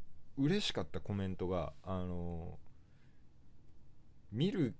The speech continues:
気はなかったけど、その、わさもんさんが見て、見てたから気になって見始めたら、めちゃくちゃ面白かったですみたいなのを、なんだったかな、Twitterだったかな、Twitterでもらって、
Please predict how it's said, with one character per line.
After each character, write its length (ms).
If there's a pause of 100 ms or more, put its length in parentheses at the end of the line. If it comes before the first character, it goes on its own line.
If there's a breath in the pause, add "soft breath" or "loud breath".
(260)
気 440
は 180
な 160
か 120
っ 80 (100)
た 100
け 140
ど、 320 (920)
そ 160
の、 540 (220)
わ 120
さ 120
も 180
ん 80
さ 120
ん 100
が 400 (320)
見 180
て、 220 (760)
見 200
て 200
た 140
か 100
ら 160
気 180
に 160
な 100
っ 40
て 200
見 160
始 300
め 160
た 140
ら、 220 (600 soft breath)
め 120
ち 120
ゃ 40
く 80
ち 120
ゃ 40
面 180
白 240
か 100
っ 40 (120)
た 100
で 120
す 140
み 120
た 100
い 100
な 120
の 80 (400)
を、 340
な 120
ん 60
だ 80
っ 20
た 80
か 100
な、 60
Twitter 840
だ 80
っ 80
た 80
か 100
な、 140
Twitter 600
で 120
も 140
ら 80
っ 60
て、 360